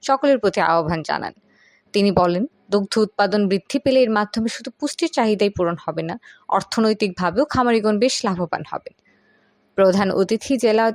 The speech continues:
পরিষদ চেয়ারম্যান, বীর মুক্তিযোদ্ধা ও প্রতিরোধ যোদ্ধা অসিত কুমার সরকার সজল বলেন,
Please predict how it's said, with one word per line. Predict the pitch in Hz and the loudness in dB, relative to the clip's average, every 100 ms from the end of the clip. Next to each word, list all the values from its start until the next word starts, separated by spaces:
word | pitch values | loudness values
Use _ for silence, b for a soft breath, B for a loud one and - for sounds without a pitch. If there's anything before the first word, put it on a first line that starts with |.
| - | 0
পরিষদ | 226 233 247 226 | 0 2 0 0
চেয়ারম্যান, | 233 220 226 240 220 | 0 2 2 2 2
বীর | 214 | 0
মুক্তিযোদ্ধা | 196 196 - 208 214 214 | 0 -2 -4 -4 -2 -2
ও | |
প্রতিরোধ | 214 214 262 277 - | 0 -2 0 -2 0
যোদ্ধা | 214 208 | 0 2
অসিত | 202 220 208 | 0 0 -6
কুমার | - 196 185 | -4 -2 -2
সরকার | - 170 180 | -4 -4 -4
সজল | - 180 233 240 | -2 -2 -2 -2
বলেন, | 170 165 | -2 -2